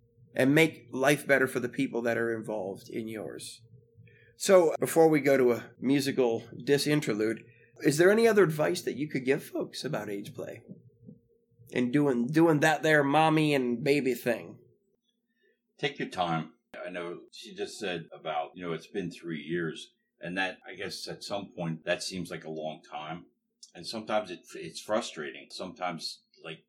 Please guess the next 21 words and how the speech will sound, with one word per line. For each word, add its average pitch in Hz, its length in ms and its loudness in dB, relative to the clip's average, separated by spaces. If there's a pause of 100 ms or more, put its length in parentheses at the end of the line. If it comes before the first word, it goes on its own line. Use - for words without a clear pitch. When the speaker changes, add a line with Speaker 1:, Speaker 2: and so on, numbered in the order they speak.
Speaker 2:
even 92 280 -10
myself, 90 720 -6 (100)
and 85 120 -12
I 82 80 -10
guess 80 260 -10
it's, - 380 -14 (480)
it's - 240 -12
my 82 200 0
own 92 200 -4
neediness 80 640 -8
that 80 240 -14 (420)
sometimes 92 460 -6
I 85 80 -4
feel 95 240 -8
like 85 160 -6
she 90 180 -4
should 82 320 -10
know 85 200 -6
by 80 220 -2
now. 76 420 -10 (720)
But 95 260 -4